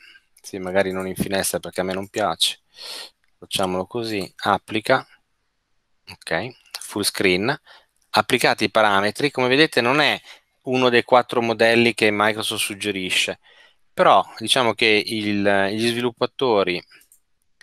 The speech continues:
di, mm, ottima, sì, applica, fatto. Gli sviluppatori hanno, di, di Nvidia hanno fatto i loro test e hanno tirato fuori,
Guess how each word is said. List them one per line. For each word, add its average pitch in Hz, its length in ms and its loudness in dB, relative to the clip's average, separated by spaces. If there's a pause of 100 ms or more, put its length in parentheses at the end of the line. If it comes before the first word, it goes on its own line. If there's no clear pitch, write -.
(460)
di, 98 600 -2
mm, 85 460 -8 (280)
ottima, 127 480 -10
sì, - 340 -10 (180)
applica, - 500 -14 (160)
fatto. - 400 -12 (680)
Gli 110 140 -4
sviluppatori 107 1000 4
hanno, 95 960 2
di, 98 180 -12
di 107 140 -4
Nvidia 110 360 2
hanno 92 140 0
fatto - 240 0
i 107 60 -4
loro 131 200 0
test 120 440 2
e 95 60 6
hanno 90 180 0
tirato 104 320 0
fuori, 101 600 2